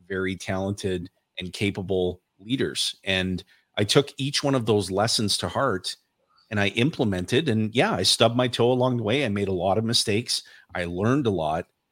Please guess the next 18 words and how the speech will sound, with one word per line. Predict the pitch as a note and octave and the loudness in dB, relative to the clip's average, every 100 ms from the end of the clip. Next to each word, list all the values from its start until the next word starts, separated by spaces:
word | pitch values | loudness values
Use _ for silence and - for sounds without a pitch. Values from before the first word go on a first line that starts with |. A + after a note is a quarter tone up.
| _ _ _ | _ _ _
but | G#2+ G#2 - | 0 0 -2
that | G2+ A#2 B2+ D#3 - | -6 2 2 2 0
is | A#2+ A2 G2 | 0 0 0
invaluable | G#2+ G2+ F2 G#2+ G#2+ C3 A2+ G#2 G2 | 0 0 0 0 2 2 0 0 0
experience | F2+ - - C3+ A2+ F#2 - | 0 0 0 -2 -2 -4 -4
coming | - G#2 G2 | -2 0 0
right | F#2+ A2+ | 0 2
out | B2+ B2+ | 2 -2
of | B2 | 0
college, | G2 F#2+ F#2+ - - _ _ _ _ | 2 2 0 -4 -8 _ _ _ _
spending | G2+ - G#2+ G#2 F#2+ G#2+ | -2 0 2 0 0 0
eight | B2 G#2+ | 0 0
years | G#2+ G2+ G#2 - | -2 0 2 2
with | G2+ G2 | 0 -2
an | G2+ | -2
organization | G2 G#2 A2+ G#2 G2 G#2 A2 G2+ | -2 0 0 0 -2 -2 -2 -2
that | F2 | -2
I'm | F2 F2 E2+ | -4 -4 -8